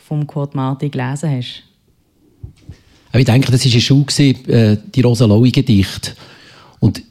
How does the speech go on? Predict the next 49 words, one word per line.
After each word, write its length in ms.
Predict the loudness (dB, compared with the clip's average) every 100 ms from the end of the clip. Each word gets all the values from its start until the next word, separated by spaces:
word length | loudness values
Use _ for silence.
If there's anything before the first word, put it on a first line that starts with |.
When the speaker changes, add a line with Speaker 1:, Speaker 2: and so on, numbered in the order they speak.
| -6
Speaker 2:
ich 160 | 0
muss 160 | 2 2
sagen, 180 | 0 0
die 100 | 2
sind 140 | 2
mir 80 | 2
dann 220 | 2 4
nicht 200 | 4 2 0
so, 360 | 2 0 -2 0
die 60 |
haben 60 | 2
mich 100 | 2
nicht 120 | 2
so 100 | 0
beeindruckt. 640 | 2 2 2 0 -2 -4
Also 180 | -2 -2
ich, 100 | -2
ich 200 | -2 0
habe 120 | 0 0
dann 80 |
so 100 | 0
das 100 | -4
Gefühl 140 | -2 -2
gehabt, 120 | 0
das 100 | 0
ist 60 | 0
eigentlich 220 | 0 -2 -8 _ _ _ -20 -20 -8
noch 240 | -2 0
naheliegend. 760 | 2 2 2 2 0 -2 -10 -12 -20 -20 -20 -4
Und 100 | -2
das 80 | 0
hat 100 | 0
aber 160 | 0 0
genau 260 | 2 2
damit 300 | 2 2 0
zu 80 | 0
tun 120 | 0
gehabt, 160 | 2 0
natürlich, 260 | 0 -2
dass 120 | -2 -4
das 120 | -4
Buch 240 | 0 0
ist 180 | 0 -2
siebenundsechzig 640 | 0 0 0 0 -4 -4
rausgekommen, 460 | -2 0 0 2 0 -4 -6
hat 160 | -6 -2
unglaublich 580 | 0 2 2 0 0 -2
viel 180 | 2 2
ausgelöst. 680 | 2 0 0 2 0 -4